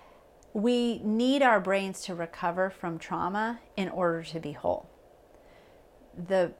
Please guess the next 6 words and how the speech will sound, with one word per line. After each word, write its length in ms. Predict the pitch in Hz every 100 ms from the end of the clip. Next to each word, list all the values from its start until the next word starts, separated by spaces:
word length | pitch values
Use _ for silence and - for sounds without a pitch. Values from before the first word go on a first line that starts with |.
| - - - - - - - -
the 140 | 170 175
benefit 1040 | 165 214 226 269 320 320 - 220 208 - -
of 160 | 185
recovery 600 | 180 170 - 180 175 165 156
is 220 | 147 -
wholeness. 640 | 175 151 135 165 -